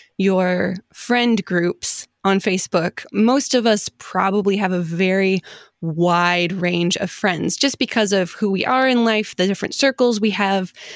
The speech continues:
um, the different people that we've run across doing different things. For me, that looks like a very large group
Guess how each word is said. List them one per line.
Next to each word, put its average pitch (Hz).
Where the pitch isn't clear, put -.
um, 175
the 214
different 208
people 185
that 175
we've 180
run 180
across 175
doing 170
different 165
things. 220
For 220
me, 226
that 202
looks -
like 170
a 170
very 196
large 180
group 170